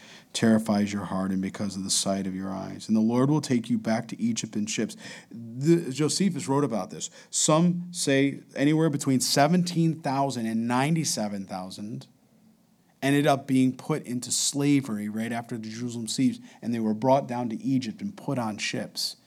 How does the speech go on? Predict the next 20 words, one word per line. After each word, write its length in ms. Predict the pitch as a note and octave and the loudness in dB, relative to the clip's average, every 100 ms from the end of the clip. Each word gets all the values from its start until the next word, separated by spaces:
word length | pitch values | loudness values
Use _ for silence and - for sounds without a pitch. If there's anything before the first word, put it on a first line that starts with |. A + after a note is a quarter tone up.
| _ _ _ - | _ _ _ -6
and 160 | A#2 | 0
they 120 | A2+ | 0
were 140 | A2+ A2 | 0 -2
sold 720 | - - D3+ C3 F#2 F2 - - _ _ _ _ _ - | 0 4 4 4 0 -8 -18 -20 _ _ _ _ _ -8
as 200 | G#2+ G#2+ | -2 0
slaves 840 | - - A#2+ A2+ F#2+ - - - - _ - _ _ _ _ _ | 0 0 -2 -2 -4 -6 -8 -10 -16 _ -20 _ _ _ _ _
to 100 | - | -6
the 160 | A2 G#2+ | 0 2
Egyptians 500 | G#2 A2+ G#2+ G2+ F#2+ | 2 0 -2 -4 -2
and 140 | F#2+ | -4
different 300 | G2 - G2+ | -4 -6 -8
people 280 | - G2+ G#2 | -4 -6 -4
groups. 520 | G2 F#2+ - - - - _ _ - - - - - - - - - - _ | -8 -10 -12 -14 -14 -16 _ _ -20 -20 -20 -20 -20 -16 -14 -16 -20 -20 _
I 100 | C#3 | 4
can't 280 | C3+ D3 B2+ | 6 4 4
help 240 | B2 B2+ | 4 2
but 160 | G#2+ - | 0 -2
thinking 320 | C3 A#2 A2+ | -2 0 0
about 320 | G#2 G2+ G2 | -2 -4 -6
this, 420 | G2 G2+ - - | -8 -6 -4 -6